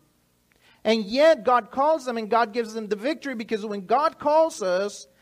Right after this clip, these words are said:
he assures us the victory when we're willing to listen to the call, when we respond positively to the call. We see Jael,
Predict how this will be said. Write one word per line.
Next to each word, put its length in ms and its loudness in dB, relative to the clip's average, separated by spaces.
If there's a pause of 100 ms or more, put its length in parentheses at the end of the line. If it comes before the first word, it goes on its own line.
(180)
he 200 0
assures 500 -2
us 160 -8
the 80 -8
victory 560 -8 (100)
when 160 -10
we're 140 -2
willing 540 -4 (600)
to 160 -4
listen 600 -6 (280)
to 80 -14
the 100 -8
call, 420 -2 (120)
when 160 -2
we 100 4
respond 1000 0
positively 880 -4 (280)
to 80 -6
the 100 -4
call. 540 -2 (640)
We 100 -2
see 260 -4
Jael, 500 2